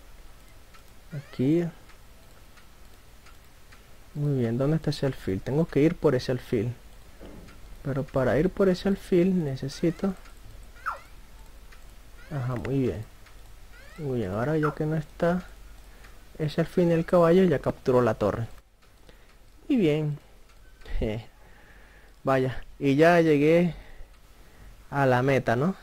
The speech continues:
Bien, tú ganaste. Alas, tu reina está en otro castillo. Puf. <laughs>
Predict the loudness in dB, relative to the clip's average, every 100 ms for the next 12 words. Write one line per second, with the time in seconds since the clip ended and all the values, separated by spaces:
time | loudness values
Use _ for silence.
0 | -18 -20 -20 -20 -20 -18 -18 -16 -16 -16
1 | -18 -20 -20 -20 -20 -20 -20 -20 -20 -20
2 | -20 -20 -20 -20 -20 -20 -20 -20 -18 -16
3 | -16 -16 -20 -20 -20 -20 -20 -20 -16 0
4 | 4 6 6 4 2 2 -2 -4 -4 0
5 | 2 2 0 -2 -4 -4 -6 -10 -20 -20
6 | -20 -20 -20 -8 0 2 2 0 -4 -10
7 | -20 -20 _ _ _ _ _ _ -2 2
8 | 4 4 6 4 4 4 2 2 0 0
9 | 2 4 4 2 -4 -20 -4 -4 -4 -8
10 | -20 -20 -20 -20 -18 -18 -8 -6 -6 -8
11 | -16